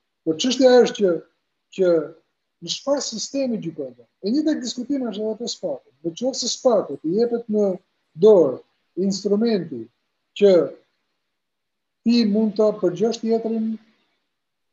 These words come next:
audio, video dhe në krevat me gruan. Mund ta, e, mund ta arrestosh pa prova. Mund ta intimidosh sa herë të shqet. Dhe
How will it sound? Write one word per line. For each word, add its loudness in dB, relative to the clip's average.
audio, 4
video 2
dhe 0
në -6
krevat 2
me -2
gruan. 2
Mund 0
ta, 6
e, 2
mund -2
ta 6
arrestosh -2
pa -2
prova. 2
Mund 0
ta 2
intimidosh 0
sa 0
herë -4
të 2
shqet. -4
Dhe 4